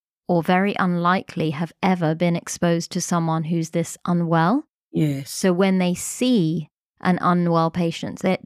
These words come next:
Speaker 1: at that point, they're not even speaking to the patient or supporting them on their journey. In their first year, they've got a half day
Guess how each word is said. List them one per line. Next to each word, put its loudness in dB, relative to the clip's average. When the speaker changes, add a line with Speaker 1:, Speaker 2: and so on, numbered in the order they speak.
Speaker 1:
at 0
that 0
point, 0
they're 2
not 2
even 0
speaking -2
to -4
the -6
patient -2
or 0
supporting 2
them 2
on 2
their 0
journey. 2
In -2
their 0
first 0
year, 2
they've -2
got 0
a -4
half -2
day 2